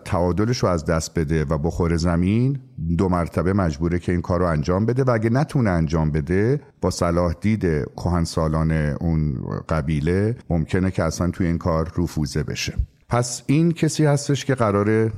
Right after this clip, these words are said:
داماد بشه. اما بخش، اه، ترسناک قضیه و به نوعی عجیب و غریبش برای ما انسان‌های قرن بیست و یکمی انتخاب عروس هست. دخترانی که می‌خوان نشون بدن که زن شدن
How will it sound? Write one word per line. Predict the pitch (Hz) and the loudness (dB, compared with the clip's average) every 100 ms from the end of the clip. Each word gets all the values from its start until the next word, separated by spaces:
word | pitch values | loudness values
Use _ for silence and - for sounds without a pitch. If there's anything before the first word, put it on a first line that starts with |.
| - | 0
داماد | 92 82 80 - | 2 2 0 -2
بشه. | - - - - - - - | -8 -8 -8 -8 -10 -10 -2
اما | 131 170 180 175 - - 123 | 2 4 2 0 -6 -4 -2
بخش، | 135 - - | 0 -2 0
اه، | 156 151 147 143 - 104 101 95 90 80 | 4 4 4 2 0 2 2 2 2 0
ترسناک | - 98 95 92 - 107 143 147 | 0 0 2 0 0 2 2 2
قضیه | 120 98 82 87 90 104 117 131 113 | 2 0 0 2 2 4 4 2 2
و | 95 | 0
به | 90 | 2
نوعی | 92 98 101 80 113 110 | 2 2 2 2 2 2
عجیب | 104 92 80 85 | 2 0 0 0
و | 85 | 2
غریبش | 82 82 110 120 - | 2 2 2 0 0
برای | - 82 90 | -2 0 2
ما | 92 98 101 | 2 2 2
انسان‌های | 92 - 82 80 87 | 0 0 -2 0 0
قرن | 82 80 80 | 2 0 0
بیست | 76 - 82 | -2 -2 -2
و | |
یکمی | 78 - 82 82 104 131 147 139 107 - | -2 0 0 2 2 2 0 -2 -10 -4
انتخاب | 101 90 92 110 120 | -2 -2 -2 0 0
عروس | 90 87 82 82 - | 0 0 0 -2 -6
هست. | - - - - _ - | -8 -6 -8 -10 _ -2
دخترانی | 107 90 117 127 151 | -2 2 2 4 2
که | 151 | 2
می‌خوان | 147 131 135 139 | 0 2 2 2
نشون | 131 - 135 | 2 2 0
بدن | 135 135 135 | 2 2 2
که | 127 131 | 2 0
زن | 120 123 117 | 4 4 2
شدن | - 78 69 65 - | 2 -2 0 -2 -4